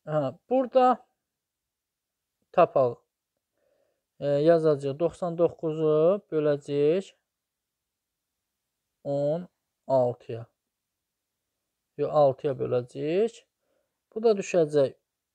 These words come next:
on altı dəfə. Yəni, burada yazacaq on altı dəfə. On altı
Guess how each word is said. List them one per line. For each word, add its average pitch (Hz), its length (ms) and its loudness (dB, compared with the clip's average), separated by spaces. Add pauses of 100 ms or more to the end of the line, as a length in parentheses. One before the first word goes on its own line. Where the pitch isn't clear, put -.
(1120)
on 165 420 2 (100)
altı 147 480 2
dəfə. 120 360 -8 (680)
Yəni, 147 180 -12
burada 147 260 -2
yazacaq 143 280 -6
on 131 100 -6
altı 120 360 -10
dəfə. - 260 -20 (1200)
On 175 160 -4
altı 165 300 0